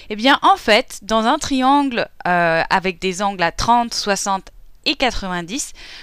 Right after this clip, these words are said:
j'aurai que le plus petit côté sera X sur deux. Donc je sais que c'est le plus petit côté puisque c'est le côté qui est opposé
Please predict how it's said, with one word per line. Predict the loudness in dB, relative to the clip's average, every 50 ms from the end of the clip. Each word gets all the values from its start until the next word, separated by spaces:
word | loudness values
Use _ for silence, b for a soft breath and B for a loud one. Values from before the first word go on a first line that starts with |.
| B B
j'aurai | 0 2 2 4 4 2 2
que | 0 -2
le | -2 -2 -4
plus | -6 -10 -14 -14
petit | -4 0 2 2 2 0 -4 -6
côté | -4 -4 -4 -2 -4 -4 -4 -4 -4
sera | -4 -4 -4 -2 0 2 0 0 0 -4 -8
X | -10 -8 -6 -4 -4 -4
sur | -4 -6 -6 -8 -8 -8
deux. | -6 -8 -8 -8 -10 -16 -20 _ _ _ _ _ -20 _ _ _ _ -20 _ _ -14 -10 -8
Donc | -6 -6 -4
je | -4 -4
sais | -4 -4 -4
que | -6 -4
c'est | -6 -8
le | -8
plus | -8 -10 -8
petit | -8 -8 -8 -8 -8
côté | -8 -8 -6 -6 -6 -8
puisque | -8 -8 -10 -10 -8 -10
c'est | -8 -8 -6 -8 -8 -8 B B B B B -6
le | -2 -2 -2
côté | 0 -2 -2 -2 -2 -4 -4 -4
qui | -6 -8 -8 -4 -4
est | -4 -2 -2
opposé | -4 -4 -2 -2 -2 -2 0 0 0 0 0 -2